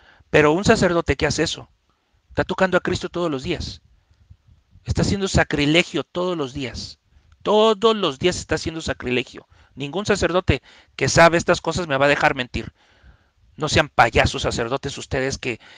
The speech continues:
están haciendo la voluntad de un hombre que va, está trayendo maldición a la iglesia. La iglesia católica va a ser castigada y se le va a quitar todo poder que Dios le ha dado a esta iglesia y se la va a entregar quién sabe a quién Dios. Pero Dios le va a entregar este poder que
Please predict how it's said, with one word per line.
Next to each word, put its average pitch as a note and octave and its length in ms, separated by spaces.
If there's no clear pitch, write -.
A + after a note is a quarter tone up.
están - 260
haciendo D#3 280
la D3 80
voluntad B2+ 360
de C3+ 100
un C3+ 100
hombre C#3 240
que B2 180
va, B2+ 420
está - 180
trayendo C#3+ 340
maldición C3 400
a A#2+ 60
la A2 80
iglesia. - 400
La C3 120
iglesia G3+ 280
católica F3 480
va A#2 80
a C3+ 40
ser F#3 240
castigada - 640
y D3 160
se D3 120
le C3+ 120
va D3+ 80
a - 40
quitar C#3 260
todo B3 360
poder F3+ 320
que D#3 120
Dios D3+ 160
le D3+ 80
ha D3 40
dado D3 120
a D3+ 40
esta D3+ 140
iglesia C#3 420
y B2+ 120
se C3+ 100
la B2 100
va C3 80
a - 20
entregar D3 360
quién C3 160
sabe A2+ 240
a - 40
quién - 200
Dios. - 320
Pero C3+ 280
Dios F#3+ 260
le D#3 120
va D3+ 60
a E3+ 40
entregar D3+ 540
este D3 260
poder A#2 320
que G#2+ 360